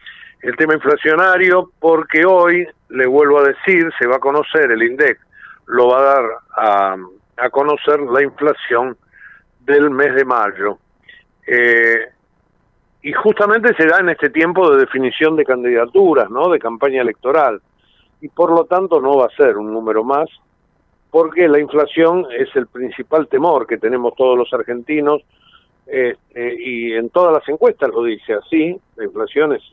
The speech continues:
eh, en todo caso, un lastre que nos está arrastrando el bolsillo y que nos va a condicionar el voto, eh, no solamente en las paso, sino también en,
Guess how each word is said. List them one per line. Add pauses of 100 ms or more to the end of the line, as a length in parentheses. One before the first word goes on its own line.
(120)
eh,
en
todo
caso,
un
lastre (680)
que
nos
está
arrastrando
el
bolsillo (320)
y
que
nos
va
a
condicionar
el
voto, (500)
eh, (160)
no
solamente
en
las
paso,
sino
también (540)
en,